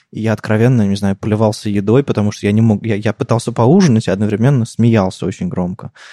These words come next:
Там было, правда, очень хорошо это сделано. Прям на сцене Google I O, на, на главной, там, в общем-то, показывали,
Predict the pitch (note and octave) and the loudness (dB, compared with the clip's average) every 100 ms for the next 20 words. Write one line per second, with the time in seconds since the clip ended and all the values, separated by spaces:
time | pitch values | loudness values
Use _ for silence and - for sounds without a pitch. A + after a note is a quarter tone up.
0 | - A2 G2+ A2 G2+ F#2+ A#2 B2+ A2+ A2 | -10 -6 0 2 2 0 0 2 2 0
1 | G#2+ - G2 - G#2+ A2+ G#2 G2+ G2 E2 | -2 -2 -4 -2 0 2 0 -4 -4 -4
2 | E2+ A2 G2+ F#2+ G2 - G2 F2 F#2 G2+ | -2 -2 -2 -2 -4 -4 -6 -4 -8 -6
3 | G2 B2 F3+ G2+ F2 F#2+ F2 E2+ E2 - | -2 0 0 -2 -4 -2 -2 -4 -10 -8
4 | F2 G2+ F#2+ G2 - - F2+ - G2 G#2+ | -6 -6 -8 -14 -16 -20 -14 -8 -6 -4
5 | F2+ F2 | -6 -8